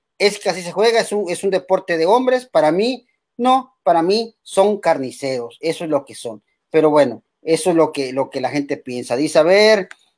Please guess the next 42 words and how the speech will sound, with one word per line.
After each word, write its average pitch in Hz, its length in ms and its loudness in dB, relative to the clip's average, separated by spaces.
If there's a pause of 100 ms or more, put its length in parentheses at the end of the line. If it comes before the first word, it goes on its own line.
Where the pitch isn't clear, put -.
dice 165 280 -2
lo 160 140 2
que 160 80 -4
dice 185 180 0
el 180 40 -2
señor 170 280 2
Santiago, 185 540 2
"Soy 202 160 -2
Chiva, 220 320 0
pero 180 160 2
la 156 140 4
verdad 160 280 4
no 185 300 2
hay 220 320 2 (240)
amor, 175 500 4
no 170 200 2
hay 202 120 2
compromiso. 185 760 -4
Antes 202 340 -2
se 151 60 -20
sentía 175 560 -2
o 165 100 0
se 156 100 -8
empataba 170 520 -2
jugando 175 360 -2
bien. 175 300 -2 (240)
Hoy 214 160 2
fue 233 140 -2
un 233 60 -2
empate 220 500 0
gris, 277 520 -2 (240)
como 180 300 2
todo 240 200 4
el 240 80 -4
torneo 208 380 2
pasado. 202 440 2
Así 208 200 -4
pinta, 226 400 -6
te 180 80 -8
espero 233 520 0
y 220 180 -10
me, 233 300 -6